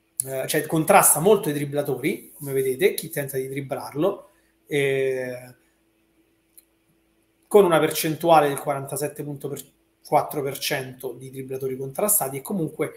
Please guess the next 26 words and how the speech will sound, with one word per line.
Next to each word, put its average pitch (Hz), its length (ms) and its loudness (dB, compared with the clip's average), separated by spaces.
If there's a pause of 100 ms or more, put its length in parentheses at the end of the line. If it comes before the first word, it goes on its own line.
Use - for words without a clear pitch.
(120)
sopra 156 360 6
la 135 120 2
media 131 600 -4
rispetto - 560 -10
ai 143 120 -8
giocatori 131 360 -8
del 123 160 -12
suo - 220 -16
ruolo. - 260 -20 (260)
Anche 175 320 2
sui 151 200 0
blocchi, 151 680 6 (520)
eh, 123 260 -6
soprattutto 135 420 -8
sui 131 120 -12
passaggi 143 500 0
bloccati, 131 540 -4
ha 143 120 -4
delle 135 160 -4
statistiche 156 440 -4
importanti, 226 640 -8
intercetti, - 720 -4
salvataggi 190 840 -2 (280)
e - 400 -2 (160)
errori 127 580 2 (240)
zero. 127 760 0